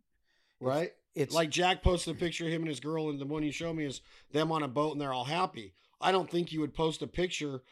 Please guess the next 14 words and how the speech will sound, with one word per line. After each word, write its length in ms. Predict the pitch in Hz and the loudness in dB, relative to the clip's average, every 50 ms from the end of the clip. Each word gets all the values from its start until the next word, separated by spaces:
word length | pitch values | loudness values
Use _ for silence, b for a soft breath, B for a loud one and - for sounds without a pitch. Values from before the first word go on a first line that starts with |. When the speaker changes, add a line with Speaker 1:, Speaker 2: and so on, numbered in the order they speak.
| b b b | b b b
Speaker 1:
of 180 | 143 147 131 - | 2 2 2 2
her 180 | 156 165 175 165 | 2 2 2 2
with 160 | 156 143 - | 2 0 0
Kleenex 500 | - - 170 180 180 170 151 135 - - | -2 2 2 4 4 2 2 -2 -4 -8
crying 640 | - - - 156 165 170 170 160 151 143 139 135 135 | -8 -6 -4 -2 -2 0 0 0 0 -2 -2 -2 -2
after 240 | 143 147 139 139 | -2 -2 -2 -2
you 160 | 139 147 147 135 | -2 -2 -2 0
guys 260 | 147 143 139 123 113 | 0 -2 -2 -4 -4
get 140 | 135 151 139 | -6 -6 -4
in 60 | 139 | -6
your 100 | 135 131 | -6 -6
first 280 | - 147 147 131 - | -6 -6 -8 -8 -8
big 200 | - 135 131 - | -8 -8 -8 -6
fight. 340 | - 165 170 156 120 - - | -6 -4 -4 -4 -4 -6 -12